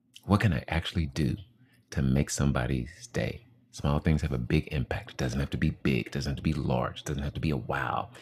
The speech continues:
It just has to be real. What can I do to make someone's day? 'Cause the reality is, if you're not focused on making someone's day better, it's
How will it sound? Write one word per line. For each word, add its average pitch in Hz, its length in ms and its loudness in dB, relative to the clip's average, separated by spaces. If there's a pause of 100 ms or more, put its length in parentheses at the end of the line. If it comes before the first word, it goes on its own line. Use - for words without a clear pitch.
(240)
It - 80 -18
just 69 200 -4
has 69 180 -2
to - 100 -2
be 67 160 -2 (160)
real. 67 540 -2 (400)
What 82 180 6
can 76 140 4
I 76 260 2
do 71 400 4 (280)
to 67 120 0
make 67 300 2
someone's 65 680 0
day? - 380 -4 (840)
'Cause 82 140 0
the 85 60 2
reality 107 520 6
is, 62 200 0 (180)
if - 80 -2
you're 127 100 6
not 165 200 4
focused 104 340 6
on 71 380 4
making 80 640 4 (180)
someone's 64 580 0
day - 480 -4 (680)
better, 57 400 -2 (480)
it's - 220 0